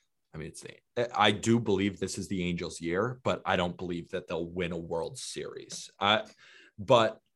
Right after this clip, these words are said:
and so we're talking a bunch about the American League. We're talking a bunch about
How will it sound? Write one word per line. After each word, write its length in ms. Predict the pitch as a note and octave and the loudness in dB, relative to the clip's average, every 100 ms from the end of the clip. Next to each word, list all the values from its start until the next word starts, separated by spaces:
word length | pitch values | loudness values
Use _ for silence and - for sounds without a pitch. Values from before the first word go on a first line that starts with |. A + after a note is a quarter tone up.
| - | -2
and 300 | D3 C#3+ D3 | 0 2 2
so 440 | - E3+ D3+ A#2+ F2+ | 8 10 10 4 -2
we're 140 | C#3 | -2
talking 400 | C3+ C#3+ C#3 C3+ | 2 2 2 0
a 40 | A#2 | 2
bunch 260 | G#2+ G#2 | 2 0
about 200 | G2 G2 | -2 -2
the 80 | G#2 | 0
American 400 | F2+ F2+ F2 - | 0 -2 -4 -6
League. 140 | E2+ F2 | -6 -6
We're 100 | F2 | -4
talking 360 | G2+ F#2+ F#2 | -2 -2 -2
a 60 | F#2 | -4
bunch 360 | F#2 F2+ - - | -2 -2 -6 -8
about 540 | F2+ E2 - F2 - | -6 -4 -2 -4 -8